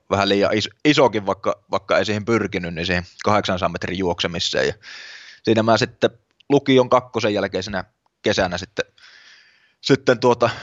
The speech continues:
päätin, että alan enempi panostaa noihin voimaharjoitteluhommiin, ja huomasin, että voima ja lihasmassa tarttuu, tarttuu tosi hyvin, ja sit huomasin vielä, että nuo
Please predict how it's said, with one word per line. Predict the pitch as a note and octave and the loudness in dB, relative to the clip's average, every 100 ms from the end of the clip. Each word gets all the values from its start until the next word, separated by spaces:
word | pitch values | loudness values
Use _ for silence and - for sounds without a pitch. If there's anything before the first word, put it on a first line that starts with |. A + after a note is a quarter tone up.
| - - | -10 2
päätin, | A#2 A2 G#2 | 2 2 -2
että | G2 - G#2 - - - | -10 -8 -10 -10 -20 -10
alan | A2 G#2+ | -4 -4
enempi | G#2+ A2+ G#2+ | -2 -2 -4
panostaa | G2 G2+ F#2+ - F#2+ | -4 -4 -4 -2 -4
noihin | F#2+ G2+ G#2 | -2 -4 2
voimaharjoitteluhommiin, | A2+ G2+ G2 F#2 - F#2 F2+ F#2 D#2+ E2+ C#2+ | 2 2 -2 -4 -6 -4 -2 -2 -4 -6 -6
ja | C2 - - _ _ _ _ _ _ _ - - | -6 -10 -20 _ _ _ _ _ _ _ -12 -2
huomasin, | A#2+ A2 A2 G2+ | 2 2 2 -2
että | F#2+ - G2 _ _ _ _ G#2 | -2 -4 -4 _ _ _ _ 2
voima | C3 B2 A2+ | 2 2 0
ja | G#2+ | 0
lihasmassa | A#2+ B2+ A2 - A2 - _ - | 0 0 -2 -6 -8 -12 _ 0
tarttuu, | B2 A#2 _ - G#2 F#2 _ | 2 2 _ -8 -8 -10 _
tarttuu | C3+ C#3+ - B2 A2 | -2 -2 -4 -4 -4
tosi | G#2 A2 | -4 -4
hyvin, | A2+ G#2 G2+ | -4 -2 -2
ja | F#2+ | -4
sit | - | -6
huomasin | G2+ F#2 G2+ F#2+ | -6 -4 -4 0
vielä, | F#2+ F#2+ | 2 0
että | - F#2+ | 0 -2
nuo | F#2 G2+ | -2 -4